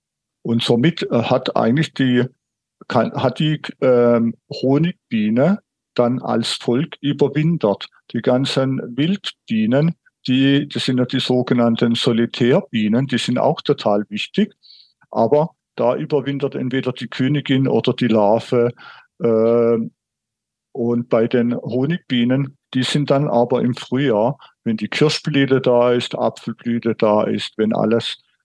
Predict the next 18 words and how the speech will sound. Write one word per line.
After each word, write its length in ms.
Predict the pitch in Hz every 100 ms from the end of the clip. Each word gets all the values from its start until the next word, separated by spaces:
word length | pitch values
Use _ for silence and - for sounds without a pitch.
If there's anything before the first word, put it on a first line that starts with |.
| -
äh, 260 | 110 110 -
blüht, 500 | - 120 151 - - _ _
unsere, 600 | 123 123 - 113 117 - -
äh, 220 | 113 110
Obstbäume 720 | - 151 - - 123 123 127
blühen, 480 | - 104 107 131 151 _ _ -
dann 400 | 107 107 147 -
sind, 360 | 131 - 139 139
ist 220 | 143 -
die 80 | 135
Honigbiene 680 | 120 143 151 - 123 120 113
zahlenmäßig 880 | - 101 123 135 127 117 131 - - _ _ _
da. 360 | - 95 98 - _ _ _ _ _ _
Und, 640 | 107 104 107 104 104 104 -
äh, 480 | 113 107 104 104 104 - _ _ _ _ _ _ 117
die 80 |
anderen 440 | 110 120 135 139 139
Wildbienen, 680 | 151 - - 139 143 143